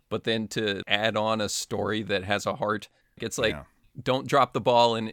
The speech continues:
Speaker 1: any facet of this storytelling. Raise the bar on every level. And I j-, just, just incredible. Like,
Speaker 2: Yeah.
Speaker 1: and like I said, the vulture, just,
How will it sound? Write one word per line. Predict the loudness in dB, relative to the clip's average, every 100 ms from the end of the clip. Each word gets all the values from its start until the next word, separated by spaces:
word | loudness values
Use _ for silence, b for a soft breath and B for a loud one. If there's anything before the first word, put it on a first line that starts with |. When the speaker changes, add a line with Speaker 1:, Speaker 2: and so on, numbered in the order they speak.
| -4
Speaker 1:
any | -2 -2 -4 -6 0
facet | 4 4 4 -2 -2 -2
of | -4
this | -2 -6
storytelling. | -4 -4 -2 -2 -4 -8 -8 -12 -6
Raise | 0 0 0
the | 0
bar | 4 4 4
on | 0 -2
every | -2 -2
level. | 0 0 0 -10 -4
And | -2 -2 -6
I | -10
j-, | -10 -14 -16 _ _ _ _ -20 _ _ _
just, | -4 -4 -4 -10 -4
just | 2 2 2
incredible. | -4 -4 0 -2 -2 -8 -14 -20 -20 -10
Like, | -4 -4 -4
Speaker 2:
Yeah. | -6 -6 b b b
Speaker 1:
and | 2
like | 2 2
I | 2
said, | 2 0
the | 0
vulture, | 2 2 2 -2 -2 -4
just, | -6 -6 -6